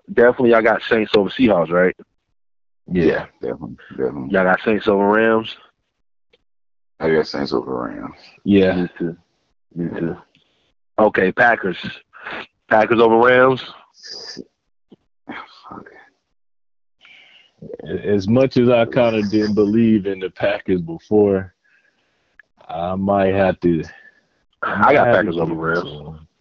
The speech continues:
Speaker 2: Yeah, I might have to give it to 'em.
Speaker 1: I don't got Packers over Saints, though.
Speaker 3: No Packers over Saints.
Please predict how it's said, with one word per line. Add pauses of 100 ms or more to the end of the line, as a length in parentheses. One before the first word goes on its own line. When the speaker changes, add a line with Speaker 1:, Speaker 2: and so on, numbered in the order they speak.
Speaker 2:
Yeah,
I
might
have
to
give
it
to
'em. (960)
Speaker 1:
I
don't
got
Packers
over
Saints,
though. (1400)
Speaker 3:
No
Packers
over
Saints.